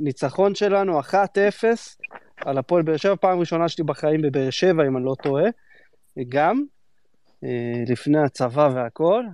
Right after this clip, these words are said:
היה מאוד מרגש, ניצחון אחד אפס. אה, בכלל, הייתה עונה עם הרבה שערים מרחוק, אז אם אני לא טועה, גם ז'אן טלסניקוב,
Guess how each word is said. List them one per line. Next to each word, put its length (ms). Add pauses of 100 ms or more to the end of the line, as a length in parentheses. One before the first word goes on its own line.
היה 140
מאוד 280
מרגש, 480
ניצחון 360
אחד 240
אפס. 600 (600)
אה, 160
בכלל, 340
הייתה 220
עונה 240
עם 140
הרבה 260
שערים 400
מרחוק, 440
אז 120
אם 100
אני 80
לא 60
טועה, 200
גם 200
ז'אן 220
טלסניקוב, 880